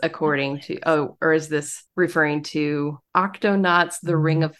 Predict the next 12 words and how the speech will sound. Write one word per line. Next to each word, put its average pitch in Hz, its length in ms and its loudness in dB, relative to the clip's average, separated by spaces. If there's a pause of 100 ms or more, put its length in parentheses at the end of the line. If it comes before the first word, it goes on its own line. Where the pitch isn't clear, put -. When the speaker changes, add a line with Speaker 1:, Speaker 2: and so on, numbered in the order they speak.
Speaker 1:
Fire? 135 340 -2
I 156 100 -4
think 165 200 -4
that's 147 220 0
what - 120 -10
this 139 200 -6
Google 143 300 -2
search - 300 -8
is - 120 -6
pulling. 120 560 -4
Speaker 2:
<laughs> - 540 -2
Speaker 1:
So, 180 300 0